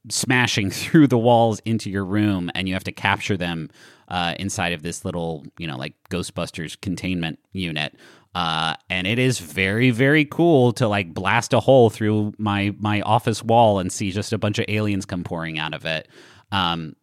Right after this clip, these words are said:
so the, the, the headset's very, very cool. I'm, I'm, uh, enjoying it, and it's got me fired up about V R stuff for the first time in a long time, specifically Dungeons of Eternity, uh, which is a multiplayer sort of gauntlet-style dungeon crawler,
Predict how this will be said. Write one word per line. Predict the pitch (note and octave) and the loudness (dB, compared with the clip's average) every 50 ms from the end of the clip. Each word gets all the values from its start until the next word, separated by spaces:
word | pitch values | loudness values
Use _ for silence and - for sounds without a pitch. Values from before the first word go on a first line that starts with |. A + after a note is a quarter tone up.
| _ | _
so | - - C3+ A#2 A2 | -4 0 0 0 2
the, | F#2+ B2 C3+ - | 0 -2 -4 -2
the, | A2 B2+ C3+ - | 0 -2 0 2
the | - E3 | 2 4
headset's | E3 G#3+ A3 D#3+ G3 F3+ C#3 | 4 4 4 4 2 2 4
very, | D3+ E3+ D#3+ D3+ | 4 4 4 6
very | C3 C#3+ B2 | 4 2 2
cool. | G#2+ - A2+ F#2 | 2 0 0 0
I'm, | F#2 F#2 F#2 F2+ - | 0 -2 -4 -6 -6
I'm, | F#2 F#2 F2 F2 E2+ E2 D#2+ - _ | -6 -6 -6 -6 -8 -8 -10 -12 _
uh, | F#2 F#2 F2+ F2 E2+ - | -8 -8 -6 -6 -6 -6
enjoying | - G2 G2 F2+ G#2+ G#2 G#2 G#2 G2+ | -8 -8 -6 -4 -4 -2 -2 -2 -2
it, | F#2+ | -4
and | - | -6
it's | - F#2+ - | -8 -10 -6
got | - A#2+ - | -6 -4 -4
me | G2 F#2+ | -4 -8
fired | - - F2 E2+ F2 D#2+ | -6 -4 -4 -4 -4 -4
up | F2 E2+ - | -6 -8 -8
about | G2 E2+ F#2 F2+ D2+ C#2+ | -10 -8 -8 -8 -8 -8
V | - F2 E2+ | -10 -8 -6
R | F#2 F2+ | -4 -4
stuff | F2 - - F2 E2 D#2+ | -6 -6 -6 -6 -6 -6
for | - - F#2+ | -8 -12 -12
the | E2 - | -12 -10
first | - E2+ D#2+ - - | -10 -12 -10 -8 -10
time | D#2+ D#2+ | -10 -10
in | D2+ | -10
a | C#2+ | -10
long | C#2+ C#2+ D#2 D#2+ | -10 -12 -12 -12
time, | - E2+ D#2+ E2 E2+ E2 | -10 -10 -10 -10 -10 -10
specifically | - - - B2 A#2+ - G#3+ B3 G3+ D3 - B2 A#2+ B2+ | -12 -8 -6 -6 -2 0 0 0 0 -2 -4 -2 -4 -4
Dungeons | B2 G#2+ G2 F2+ F#2 - G#2+ A2 - | -4 -4 -6 -6 -4 -4 -4 -2 -2
of | A2+ F#2+ | -4 -6
Eternity, | G#2 - - F3 F#3+ F#3 E3 B2 G#2 F#2+ F#2 F#2+ - - - - - - _ _ | -6 -4 -4 -2 0 0 0 0 0 -2 -4 -6 -10 -18 -20 -20 -20 -20 _ _
uh, | F#2+ G2 F#2+ F#2 F#2 - | -4 -2 -2 -2 -2 -4
which | F#2+ G#2+ - - | -4 -6 -4 -4
is | G#2+ G2 G2 | -6 -4 -2
a | F#2+ F#2+ | -4 -2
multiplayer | F#2+ G2 G2 G2+ A2+ C3 D#3+ D#3 - - F#3 - - - D#3+ D#3+ D#3+ D#3+ E3 E3 E3 D#3+ D#3 D3+ | -2 -2 -2 0 2 2 0 0 -2 -8 -8 -8 -4 -2 0 0 2 2 2 2 2 2 0 -2
sort | - - B2+ A2 | -2 -2 0 0
of | G2+ E2+ D#2+ F#2 F#2 | 0 -4 -6 -12 -4
gauntlet-style | - B2 A#2+ C#3+ D3 - - C#3 C#3+ - - - - - C#3 A#2+ A#2+ A#2+ A#2 A2+ A2+ A2 A2 | 0 2 4 4 4 4 2 -2 -2 -2 -4 -8 -2 0 2 4 4 4 4 4 4 2 0
dungeon | F#2+ - A2 G#2 G#2 G#2 F#2 - G2 F#2 F#2 F#2 F2 | 0 -2 0 0 0 0 -2 -2 -4 -4 -4 -6 -8
crawler, | - - - F#2 E2 D#2 D2 C#2 B1 G#1 A#1 E2+ | -8 -6 -2 0 0 0 -2 -4 -6 -10 -10 -12